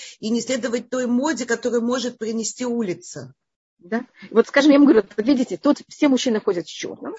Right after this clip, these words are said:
Speaker 2: папа не купил себе, там, я не знаю, светло, эм, серый костюм. Понимаете, он любит синий, он себе купил тёмно-, тёмно-синий костюм. И он так сохва-, со-, сохраняет свой, свой индивидуализм, не подчиняется обществу и не мешает обществу.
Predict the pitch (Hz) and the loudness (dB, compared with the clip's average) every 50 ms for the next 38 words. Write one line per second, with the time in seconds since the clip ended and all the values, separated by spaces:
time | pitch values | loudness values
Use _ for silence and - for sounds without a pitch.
0 | - - _ _ - - 240 247 - 240 233 269 302 - 285 240 - 262 262 - | -18 -20 _ _ -4 -2 0 2 2 4 4 2 0 -2 -4 -2 0 0 -2 -2
1 | - 226 202 196 196 - - 170 180 165 175 165 - 160 160 156 - - 196 196 | -4 -4 -4 -2 -2 -2 -4 -6 -8 -8 -8 -10 -12 -12 -12 -12 -10 -2 0 0
2 | 220 - _ 208 202 190 - - _ _ _ _ - 180 165 170 170 165 160 160 | 0 2 _ 2 2 2 0 -2 _ _ _ _ -8 -6 -4 -4 -4 -6 -8 -10
3 | 165 165 - - - - 226 208 202 - - 214 - - - 175 127 - - _ | -12 -16 -18 -4 2 4 4 4 4 2 0 -4 -10 -6 -6 -6 -6 -6 -10 _
4 | _ _ _ _ - 240 254 254 233 - - - 285 269 233 220 185 180 - _ | _ _ _ _ 0 2 2 2 2 2 4 4 6 6 6 4 2 -2 -8 _
5 | - 277 339 403 440 440 453 - _ _ _ _ 269 330 339 440 - - 311 403 | -2 0 2 2 2 2 0 -2 _ _ _ _ 0 2 2 2 2 2 2 2
6 | 370 349 - - - - 311 285 269 254 247 - - _ _ _ _ _ _ _ | 0 0 -2 0 2 4 6 6 6 4 2 -2 -6 _ _ _ _ _ _ _
7 | _ _ - 311 311 320 311 311 - - 240 - - 247 233 220 220 - 226 226 | _ _ 2 2 4 4 2 0 -4 -8 -10 -8 -4 -2 0 0 0 -2 -6 -10
8 | - - - - - _ _ _ _ - 254 285 294 285 294 254 - - 247 - | -12 -12 -16 -16 -16 _ _ _ _ 2 4 4 6 4 2 0 0 -2 -2 -2
9 | 240 233 - - - - 233 233 - _ _ - 240 - 240 226 226 233 226 202 | 0 -2 -2 -2 0 0 0 0 0 _ _ -2 0 2 2 2 2 2 0 0
10 | 175 165 - - 196 214 214 - - _ - - - 202 185 175 175 170 _ _ | -2 -4 -6 -2 0 0 0 0 -2 _ -18 -6 -2 -2 0 0 -2 -6 _ _
11 | - 208 185 180 180 175 202 214 262 320 320 359 339 - _ _ _ _ 226 233 | -14 -14 -10 -8 -4 0 0 2 2 0 0 -2 -4 -6 _ _ _ _ 2 2
12 | 285 294 - 294 - - 240 233 214 208 - 247 254 262 - - 302 - - - | 2 2 0 -2 -4 -2 0 0 0 2 2 2 2 2 0 -4 -8 -4 0 2
13 | 330 320 320 339 320 302 - 339 330 302 277 - - - - - - - - - | 4 4 4 2 0 -2 0 0 0 0 0 -2 -6 -12 -12 -14 -18 -20 -20 -20